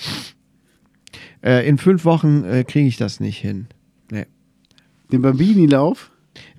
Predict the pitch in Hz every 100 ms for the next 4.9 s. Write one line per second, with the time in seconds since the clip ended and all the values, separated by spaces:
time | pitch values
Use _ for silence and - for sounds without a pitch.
0 | 98 - 127 135 147 190 160 165 127 113
1 | 85 135 214 247 151 120 117 107 104 -
2 | - 101 110 107 127 113 101 98 104 104
3 | 117 113 123 117 170 151 - 285 - 269
4 | 240 226 233 - - 196 - 185 -